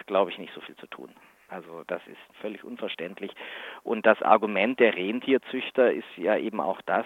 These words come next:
dass Rentiere sind sozusagen eine nachhaltige Wirtschaft, sprich das wächst nach von Jahr zu Jahr. Und diese Rohstoffe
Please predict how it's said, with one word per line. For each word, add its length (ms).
dass 160
Rentiere 1080
sind 160
sozusagen 440
eine 200
nachhaltige 920
Wirtschaft, 480
sprich 320
das 160
wächst 240
nach 340
von 160
Jahr 240
zu 100
Jahr. 360
Und 480
diese 180
Rohstoffe 640